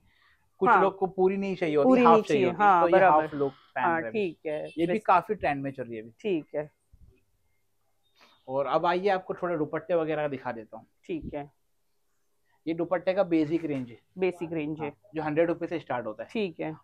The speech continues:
Speaker 1: और ये वाले जो है, वो ब्रांड के हैं।
Speaker 2: अच्छा।
Speaker 1: मतलब, कोई ब्रांड का कुछ नाम वगैरह, लोगो, कुछ ना कुछ डिजाइन किया होता है।
Speaker 2: अच्छा, अच्छा, जो ब्रांड प्रेफर, ब्रांड में
Speaker 1: हम्म।
Speaker 2: प्रेफर करते हैं,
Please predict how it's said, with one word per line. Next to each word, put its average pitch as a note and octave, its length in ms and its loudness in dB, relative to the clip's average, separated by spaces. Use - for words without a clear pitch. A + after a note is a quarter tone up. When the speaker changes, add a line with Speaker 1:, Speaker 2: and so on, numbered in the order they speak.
Speaker 1:
और D3+ 240 -2
ये E3 160 0
वाले F3+ 280 2
जो E3+ 140 -2
है, G#3 180 -2
वो F3 120 -14
ब्रांड C#3+ 320 0
के C#3+ 100 -12
हैं। A#2+ 160 -12
Speaker 2:
अच्छा। F#3 300 -4
Speaker 1:
मतलब, D3+ 120 0
कोई F3+ 100 -4
ब्रांड D3+ 340 -2
का E3+ 100 -2
कुछ E3 260 -8
नाम D3+ 280 -8
वगैरह, D3 360 -2
लोगो, C#3 420 -2
कुछ C#3+ 280 -14
ना D3 60 -14
कुछ C#3+ 160 -12
डिजाइन C3 280 -12
किया C3+ 220 -12
होता A#2+ 240 -10
है। D3 140 -10
Speaker 2:
अच्छा, G3+ 320 0
अच्छा, F3+ 220 -4
जो G3+ 140 4
ब्रांड A#3 420 6
प्रेफर, A3 460 2
ब्रांड G#3 460 4
में B3 120 0
Speaker 1:
हम्म। - 80 -6
Speaker 2:
प्रेफर A#3 360 4
करते G3+ 420 4
हैं, A#3+ 180 4